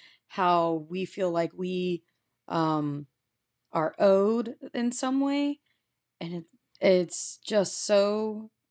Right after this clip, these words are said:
so destructive, because really we've been given everything we need and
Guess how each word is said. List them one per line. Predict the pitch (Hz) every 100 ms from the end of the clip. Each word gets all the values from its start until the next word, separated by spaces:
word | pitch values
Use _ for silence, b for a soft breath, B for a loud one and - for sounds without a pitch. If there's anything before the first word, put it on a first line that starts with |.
| _
so | - - - 185 175 175 170 175 180 - _ _ _ _
destructive, | 175 - - - - - 160 - - _ _ _ _
because | - 180 190 165 160 151 - 156
really | 160 170 180 190 214 220 220
we've | 185 180 175
been | 175
given | 165 160 156
everything | 156 151 147 156
we | 151 156
need | 151 160 165 _ B B B -
and | 170 160 156 151 147